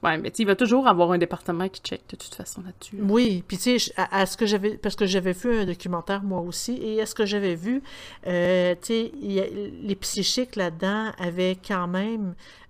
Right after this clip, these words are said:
Speaker 2: euh, tu sais, tombé, avaient quand même mis la main, tu sais, mis le doigt sur, euh, d-, tu sais, des faits qui étaient, euh, tu sais, comme qui étaient vérifiables, qu'ils ont, euh, tu sais, ils ont découvert après qu'ils avaient raison. Est-ce que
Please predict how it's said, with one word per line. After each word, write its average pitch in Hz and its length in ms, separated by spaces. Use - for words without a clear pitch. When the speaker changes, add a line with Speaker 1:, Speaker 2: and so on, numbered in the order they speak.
Speaker 2:
euh, 170 380
tu - 180
sais, 226 40
tombé, 190 600
avaient 180 120
quand 196 160
même 220 200
mis 220 140
la 180 160
main, 180 180
tu 208 120
sais, 214 80
mis 226 220
le 214 100
doigt 196 460
sur, 196 560
euh, 175 220
d-, 175 140
tu 185 100
sais, 220 180
des 185 300
faits 214 440
qui - 80
étaient, 190 460
euh, 170 320
tu - 80
sais, 196 80
comme 190 200
qui 185 120
étaient 190 160
vérifiables, 190 760
qu'ils 185 340
ont, 175 320
euh, 165 360
tu - 80
sais, 226 40
ils 214 60
ont 185 80
découvert 190 400
après 202 300
qu'ils 196 140
avaient 180 160
raison. 180 460
Est-ce 190 220
que 220 400